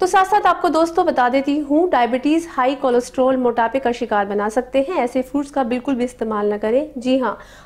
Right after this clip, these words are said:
आज का ये खास एपिसोड आप लोगों के लिए है जो ब्रेकफास्ट को लेकर उलझन में रहते हैं कि क्या खाया जाए और क्या नहीं। आपकी इसी उलझन का समाधान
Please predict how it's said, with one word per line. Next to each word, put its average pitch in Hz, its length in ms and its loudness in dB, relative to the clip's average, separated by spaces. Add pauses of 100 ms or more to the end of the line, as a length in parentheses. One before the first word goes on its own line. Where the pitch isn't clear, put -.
आज 349 240 2
का 392 100 2
ये 370 200 4
खास 330 280 0
एपिसोड 277 520 -2
आप 240 280 0
लोगों 233 220 2
के 247 140 -4
लिए 240 260 0
है 262 240 2
जो 247 200 -2
ब्रेकफास्ट 247 600 -2
को 233 80 -2
लेकर 214 400 -2 (300)
उलझन 294 320 2
में 269 140 2
रहते 202 260 -2
हैं 202 180 -4 (540)
कि 277 120 2
क्या 262 380 0
खाया 208 320 -2
जाए 214 340 0
और 262 200 0
क्या 220 220 -2
नहीं। 202 280 -2 (680)
आपकी 330 280 2
इसी 349 240 2
उलझन 311 320 2
का 302 120 2
समाधान 262 560 0